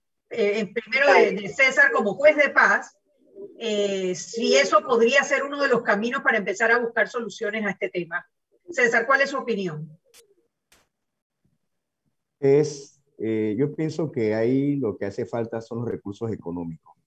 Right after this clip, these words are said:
Speaker 2: No creo que el órgano judicial tenga la capacidad de, a-, de absorber ese, ese, ese sistema. Ellos, ellos todavía le hace falta implementar ciertos juzgados y no tienen el recurso económico.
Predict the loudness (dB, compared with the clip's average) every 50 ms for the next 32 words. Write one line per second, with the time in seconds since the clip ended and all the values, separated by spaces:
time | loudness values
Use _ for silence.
0 | _ _ _ _ _ _ _ _ _ _ -8 -6 -4 -4 -4 -6 -4 -2 0 0
1 | 0 0 -2 -2 -2 -2 -2 -2 -2 -2 -2 -2 -2 -2 -4 -4 -4 -6 -6 -6
2 | -8 -8 -6 -6 -6 -6 -6 -6 -6 -6 -6 -4 -4 -6 -6 -6 -8 -10 -8 -8
3 | -10 -10 -10 -10 -6 -6 -4 -4 -4 -6 -8 -12 _ _ _ _ _ -14 -10 -10
4 | -8 -10 -10 -14 -18 _ _ _ -14 -12 -12 -12 -12 -14 -18 _ _ _ _ -14
5 | -12 -10 -10 -10 -12 -14 -18 _ _ _ _ _ _ -16 -16 -16 -14 -10 -8 -6
6 | -4 -4 -2 -2 -2 -2 -2 -4 -4 -4 -2 -2 -2 -2 -4 -6 -10 _ -6 -6
7 | -6 -4 -4 -4 -4 -4 -4 -6 -6 -4 -6 -6 -4 -2 -2 -2 -2 -4 -6 -10
8 | _ _ _ _ _ _ _ _ _ _ _ _ _ _ -8 -4 0 0 0 0
9 | 0 -4 -12 _ 0 2 4 4 2 0 -2 -2 -2 0 0 0 0 0 0 0
10 | 0 0 -2 -2 -2 -4 -4 -6 -8 -6 -4 -2 -2 -2 -2 -2 -4 -4 -4 -2
11 | -4 -4 -4 -4 -6 -6 -6 -6 -6 -6 -4 0 2 2 2 2 0 -2 -2 -2
12 | -2 -4 -4 -2 -2 -2 -2 -4 -6 -8 -10 -10 -8 -10 -10 _ -6 -6 -4 -4
13 | -4 -6 -6 -8 -10 -10 -10 -8 -8 -8 -10 -8 -6 -8 -8 -6 -6 -6 -4 -4
14 | -6 -6 -8 -8 -10 -12 _